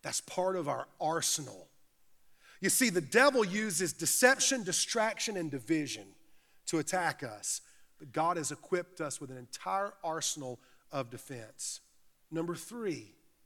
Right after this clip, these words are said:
we stand strong in Christ. This is how we stand firm. We don't do it in the power of our flesh. We do it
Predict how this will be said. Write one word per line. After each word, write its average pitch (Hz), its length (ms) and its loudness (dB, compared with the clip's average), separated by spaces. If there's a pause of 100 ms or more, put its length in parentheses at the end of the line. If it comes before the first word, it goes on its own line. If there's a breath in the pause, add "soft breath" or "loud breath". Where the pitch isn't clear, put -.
(640)
we 185 160 2
stand 165 500 0
strong 156 880 0 (960)
in 139 200 -4
Christ. 123 680 -8 (1900)
This 151 160 -2
is 220 100 -4
how 233 140 0
we 214 80 -6
stand 226 340 -4
firm. 165 380 -4 (720)
We 147 80 -6
don't 170 220 2
do 180 140 2
it 185 40 0
in 170 60 -8
the 160 60 -8
power 170 320 -2
of 135 80 -6
our 135 120 -4
flesh. 165 640 -2 (840)
We 143 100 -8
do 196 300 0
it 170 180 4